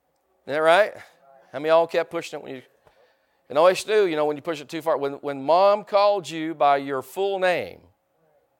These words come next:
that meant the jig is up, right? My dad never did that. He just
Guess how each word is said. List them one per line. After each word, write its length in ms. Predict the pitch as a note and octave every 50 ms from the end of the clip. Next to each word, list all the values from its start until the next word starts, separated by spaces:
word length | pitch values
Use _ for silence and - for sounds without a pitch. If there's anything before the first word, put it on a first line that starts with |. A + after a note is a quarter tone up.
| _ _
that 220 | - A#2+ B2+ C3 -
meant 260 | C3 B2+ B2+ B2+ - _ _ _ _ _ _ _ _ _ _ _ _ _ _ _ -
the 80 | A#2+ A#2
jig 260 | G#2 A2+ C#3+ D3 C#3+
is 140 | D3 A2+ C#3+
up, 320 | D3+ C3+ - - _ _ _ _ _ _ _ _ _ _ _ _ _ _ _ _ _ _ _ _ _ _ -
right? 280 | B2 C3 C#3 C#3+ - - _ _ _ _ _ _ _ _ _ _ _ _ _ _
My 120 | - C3 E3
dad 260 | F3 F3+ F#3 F3+ E3+
never 220 | E3 D#3+ C#3 C#3
did 200 | C3+ D3+ D#3+ C#3+
that. 180 | C3 B2 A#2 A2+
He 100 | C#3+ D3+
just 300 | C3+ C3+ A#2 - -